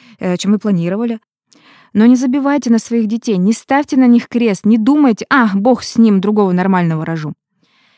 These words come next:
Ты всё время в поиске. Ты задаёшь кучу вопросов ребёнку, ты участвуешь в его жизни, не давишь на него, не управляешь его жизнью, а участвуешь в ней. Если вам не даются открытые вопросы,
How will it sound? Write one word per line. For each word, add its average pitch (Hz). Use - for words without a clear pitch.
Ты 302
всё -
время 220
в -
поиске. 175
Ты 214
задаёшь 226
кучу 240
вопросов 226
ребёнку, 180
ты -
участвуешь 220
в -
его 202
жизни, 185
не 190
давишь 226
на 190
него, 170
не 190
управляешь 208
его 202
жизнью, 185
а 190
участвуешь 190
в -
ней. 190
Если 262
вам 247
не 233
даются 233
открытые 214
вопросы, 208